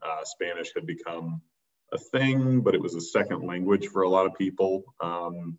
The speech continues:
a generation or two ago. And so the, the Spanish that I've got is, um, uh, a little, well, I mean, it's Campo. It's, it's, like, rural Peru Spanish. Um,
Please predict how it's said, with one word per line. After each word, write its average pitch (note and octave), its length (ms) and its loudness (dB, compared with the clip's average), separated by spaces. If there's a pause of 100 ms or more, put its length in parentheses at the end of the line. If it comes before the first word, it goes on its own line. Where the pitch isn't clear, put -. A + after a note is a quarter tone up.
(280)
a G2 60 0
generation F2 500 -2
or F2 60 -2
two F#2 220 2
ago. F2+ 480 2 (440)
And F2 240 -4
so F2 480 2
the, E2 220 -2 (100)
the E2+ 100 -6
Spanish F2+ 480 -4
that E2 120 0
I've D2+ 180 -6
got E2 380 0
is, D#2 640 -6
um, D2+ 560 -8 (1000)
uh, D#2+ 300 0
a - 60 2
little, F2+ 520 0 (1200)
well, F2 440 0
I F2 60 -2
mean, E2+ 140 -4
it's E2 100 -6
Campo. D2 540 -4 (100)
It's, E2 300 -8
it's, D#2+ 200 -10
like, D#2 260 -2
rural E2 640 -2
Peru E2 380 -2
Spanish. D#2 600 -12 (120)
Um, D#2 540 -6